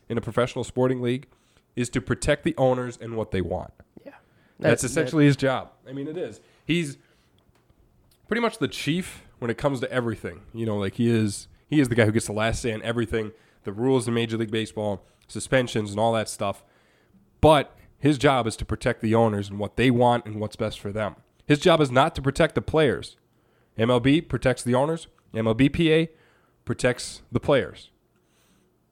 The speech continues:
Speaker 1: If they're both protected by the same entity, then how can you guarantee
Speaker 2: Yeah.
Speaker 1: that that entity has both sides in mind? So that's why both sides are being represented by different ownership and different, different categories.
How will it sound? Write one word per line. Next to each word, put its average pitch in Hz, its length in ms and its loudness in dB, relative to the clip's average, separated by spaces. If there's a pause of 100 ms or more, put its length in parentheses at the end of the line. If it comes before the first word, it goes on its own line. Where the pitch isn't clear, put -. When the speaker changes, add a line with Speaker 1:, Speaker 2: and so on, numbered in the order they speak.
(340)
Speaker 1:
If 110 100 -10
they're 110 100 -4
both 120 200 -2
protected - 380 -2
by 110 120 4
the 107 80 0
same 123 240 0
entity, 104 380 -2
then 104 120 -2
how 104 160 4
can 110 160 -6
you 104 160 -8 (560)
guarantee 127 380 2
Speaker 2:
Yeah. 120 60 -2
Speaker 1:
that 110 100 -4
that 110 180 -2
entity 110 420 -4
has 107 280 0
both 120 280 0
sides 110 340 0
in 101 80 -6
mind? 104 360 -6 (260)
So 131 400 2 (340)
that's 120 240 0
why 127 120 4
both 113 500 2
sides 117 380 -2
are 113 40 -4
being 107 200 -2
represented 104 460 -4
by 95 100 -4
different 95 320 -6
ownership 92 400 -8
and 95 100 -10
different, 92 300 -10 (560)
different 104 260 -6
categories. 90 540 -8